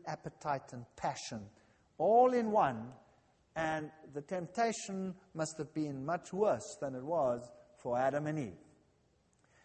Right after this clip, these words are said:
This is today the highest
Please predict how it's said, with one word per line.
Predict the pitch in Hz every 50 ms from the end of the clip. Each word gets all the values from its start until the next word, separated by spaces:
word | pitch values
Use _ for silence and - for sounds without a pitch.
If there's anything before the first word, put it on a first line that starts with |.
| _ _ _ _ -
This | 196 220 214 -
is | 254 233 202 - - - - - -
today | - 190 151 147 214 208 185 180 185 202 196 190
the | 196 175
highest | 156 - 180 185 190 190 190 - - -